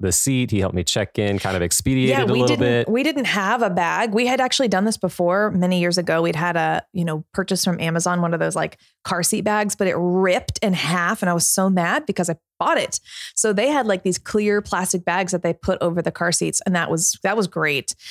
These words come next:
Speaker 2: So we boarded the plane, um, we take off. And the first one was a shorter one. We actually, I'm so proud of us. We avoided screens. I don't know if you remember this. On
Speaker 1: Mm-hmm.
Speaker 2: the first leg, we avoided screens.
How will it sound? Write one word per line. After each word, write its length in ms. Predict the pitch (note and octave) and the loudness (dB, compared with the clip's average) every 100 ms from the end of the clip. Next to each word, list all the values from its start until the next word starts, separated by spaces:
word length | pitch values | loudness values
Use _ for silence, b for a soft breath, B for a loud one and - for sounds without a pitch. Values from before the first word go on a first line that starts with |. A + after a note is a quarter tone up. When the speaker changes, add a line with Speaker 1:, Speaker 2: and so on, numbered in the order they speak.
| B | B
Speaker 2:
So 340 | - G#3 G3 F#3 | 0 2 4 4
we 160 | F#3+ | 2
boarded 300 | F3+ C#4 D4 | 2 0 0
the 60 | A#3+ | -2
plane, 560 | - G3+ G3 G3 G3 G3 B B | 0 0 2 0 0 -4 B B
um, 260 | F3 F3 E3+ | 0 0 2
we 100 | F3+ | 0
take 220 | G#3+ G#3+ | 0 2
off. 200 | F#3+ F#3 | 0 0
And 120 | F#3+ | 0
the 60 | F3+ | 0
first 340 | - B3 C#4 | 0 -2 0
one 240 | A3+ G3 F#3 | 0 2 2
was 160 | E3+ | 2
a 60 | E3+ | 2
shorter 440 | - - G3 G3 F#3+ | 0 2 2 2 2
one. 360 | F3+ F3+ F3+ b b | 2 2 0 b b
We 100 | G3 | 0
actually, 480 | F#3 G#3+ - A3+ A3+ | 0 0 0 0 0
I'm 120 | F#3 | 0
so 200 | E3+ G3 | 0 0
proud 300 | G3 - D#3+ | -2 -2 -2
of 100 | E3+ | 0
us. 260 | G3 G3 - b b | 0 0 -2 b b
We 160 | G3+ G3+ | 0 2
avoided 400 | F3+ F#3 G3+ G3 | 2 2 2 0
screens. 520 | - F#3 F3+ D#3 D#3+ | -2 0 0 -2 -2
I 40 | |
don't 160 | F3 G3 | -2 0
know 60 | F#3 | -2
if 100 | F3+ | 0
you 40 | |
remember 220 | E3+ D#3+ | -2 -2
this. 260 | C#3+ C#3+ - | -2 -4 -2
On 80 | F#3 | 0
Speaker 1:
Mm-hmm. 100 | F3 | 2
Speaker 2:
the 40 | F#3+ | 2
first 280 | F3 - | 0 0
leg, 200 | F3+ E3 | 0 0
we 120 | E3+ E3+ | 0 0
avoided 340 | E3 F3 A3+ | 0 0 0
screens. 480 | - F3+ D#3+ F3 - | -2 -2 0 0 -2